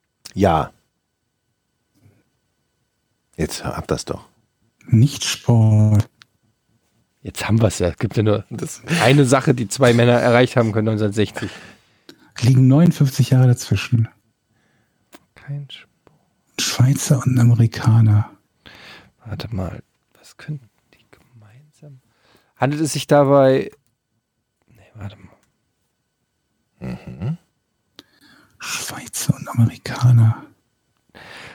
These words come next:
Speaker 3: Also, die haben etwas erreicht.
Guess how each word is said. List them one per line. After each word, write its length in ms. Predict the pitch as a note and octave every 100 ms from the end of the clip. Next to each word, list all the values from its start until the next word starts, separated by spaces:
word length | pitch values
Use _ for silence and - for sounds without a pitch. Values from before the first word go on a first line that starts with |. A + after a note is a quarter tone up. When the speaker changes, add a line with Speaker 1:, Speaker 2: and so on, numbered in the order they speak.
| - _
Speaker 3:
Also, 380 | - A#2 A2+ A2+
die 240 | C3 A2
haben 400 | - C#3+ D#3 D#3+
etwas 440 | D3 C#3+ C3+ B2 - - - -
erreicht. 1000 | C3+ A#2+ C#3 A2+ A2+ G2 - D#3+ -